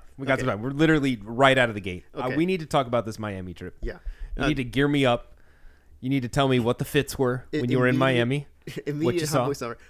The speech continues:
Speaker 2: Oh, okay.
Speaker 1: Go, go, go.
Speaker 2: So there's so much to unpack. Okay, so first of
Speaker 1: Yeah.
Speaker 2: all, uh, twenty-two hour road trip.
Speaker 1: Uh-huh.
Speaker 2: I would not recommend it
Speaker 1: Oh,
Speaker 2: to
Speaker 1: delightful.
Speaker 2: anyone.
Speaker 1: Delightful.
Speaker 2: It, it sounds horrendous, and it is. It was.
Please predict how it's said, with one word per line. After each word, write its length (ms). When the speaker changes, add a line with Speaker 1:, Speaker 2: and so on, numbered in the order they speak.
Speaker 2:
Oh, 140
okay. 200
Speaker 1:
Go, 0
go, 140
go. 60
Speaker 2:
So 180
there's 240
so 160
much 240
to 120
unpack. 460
Okay, 280
so 160
first 280
of 80
Speaker 1:
Yeah. 40
Speaker 2:
all, 200
uh, 240
twenty-two 420
hour 140
road 200
trip. 300
Speaker 1:
Uh-huh. 180
Speaker 2:
I 100
would 160
not 280
recommend 440
it 140
Speaker 1:
Oh, 80
Speaker 2:
to 60
Speaker 1:
delightful. 320
Speaker 2:
anyone. 200
Speaker 1:
Delightful. 520
Speaker 2:
It, 160
it 140
sounds 420
horrendous, 680
and 160
it 100
is. 420
It 140
was. 500